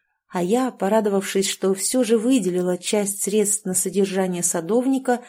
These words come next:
с ужасом вспомнила, какой вид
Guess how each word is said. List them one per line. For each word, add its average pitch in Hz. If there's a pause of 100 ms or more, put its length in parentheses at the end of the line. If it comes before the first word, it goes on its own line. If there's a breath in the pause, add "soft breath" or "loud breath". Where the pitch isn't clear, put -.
(220 loud breath)
с -
ужасом 262
вспомнила, 196
какой 262
вид 247